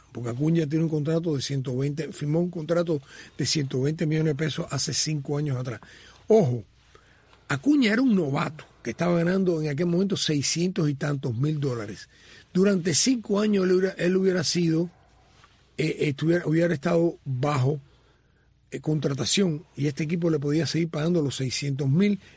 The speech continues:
excepto en el, en su año tres, cuatro y cinco,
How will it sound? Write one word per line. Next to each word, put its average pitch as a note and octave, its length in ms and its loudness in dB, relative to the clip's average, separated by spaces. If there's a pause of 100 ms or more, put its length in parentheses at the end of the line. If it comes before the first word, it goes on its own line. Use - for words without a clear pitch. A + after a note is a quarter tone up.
excepto F#3+ 420 0
en E3+ 60 0
el, D#3 220 -4
en D3+ 160 -2
su E3 180 0
año F3 240 2
tres, F3+ 340 -2
cuatro F#3+ 400 0
y F#3 60 0
cinco, F3+ 440 0